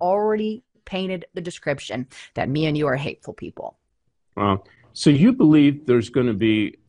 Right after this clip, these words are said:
Speaker 2: another Holocaust, could be another Holocaust here in America, where they actually, um,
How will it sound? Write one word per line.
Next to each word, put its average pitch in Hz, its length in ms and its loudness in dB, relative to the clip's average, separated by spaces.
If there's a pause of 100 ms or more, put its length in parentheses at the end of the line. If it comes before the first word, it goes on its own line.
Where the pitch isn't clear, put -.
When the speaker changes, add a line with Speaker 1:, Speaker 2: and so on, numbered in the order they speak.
Speaker 2:
another 107 420 -2
Holocaust, 107 1160 -4
could 110 180 -2
be 110 120 2
another 98 340 2
Holocaust 95 720 -2
here 92 380 0
in 87 100 -6
America, 87 720 -2 (380)
where 90 500 0 (360)
they 98 160 0
actually, 101 880 -2 (640)
um, 87 560 0